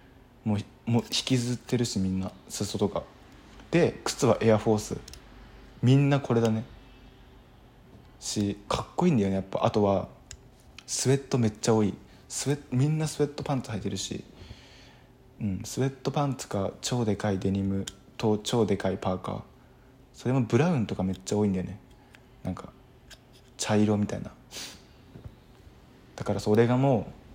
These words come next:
う、その、さっき言ったパーカーも、グレーとブラウンのパーカー作ろうと思ってて、それも超ビッグサイズのやつ。四エルとか、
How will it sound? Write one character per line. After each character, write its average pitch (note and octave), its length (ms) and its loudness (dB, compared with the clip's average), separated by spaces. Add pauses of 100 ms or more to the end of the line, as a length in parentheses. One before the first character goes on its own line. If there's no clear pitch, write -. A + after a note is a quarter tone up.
う、 - 20 -16
そ B2 220 2
の、 - 140 2
さ A#2+ 100 0
っ A#2 40 2
き - 100 -8
言 G#2+ 100 2
っ - 20 -8
た G2+ 120 -4
パ G#2+ 200 4
ー G#2 60 -2
カ G#2+ 140 4
ー - 20 4
も、 G#2 260 4 (400)
グ A2+ 140 4
レ C#3+ 160 6
ー A#2+ 40 0
と G2+ 320 0 (520)
ブ A2+ 100 2
ラ A#2 140 6
ウ A2 120 4
ン G2 180 2
の G2 200 0
パ G#2 160 0
ー G2+ 40 -2
カ G#2 120 -2
ー G2+ 40 -2
作 - 180 -10
ろ G#2 60 4
う - 20 -6
と G2 80 -2
思 F#2 80 0
っ F2+ 40 -4
て F#2+ 80 -6
て、 F2 160 -8 (400)
そ - 60 -4
れ A2 60 0
も G#2+ 100 2
超 A#2+ 240 2
ビ G2 140 0
ッ - 40 -14
グ A2 120 -2
サ G#2+ 120 0
イ F#2+ 60 2
ズ F#2+ 80 -8
の F2+ 60 -6
や F2+ 60 -8
つ。 - 140 -16 (920)
四 A2 320 6
エ A2 60 6
ル G#2+ 60 6
と G#2+ 100 2
か、 - 120 -4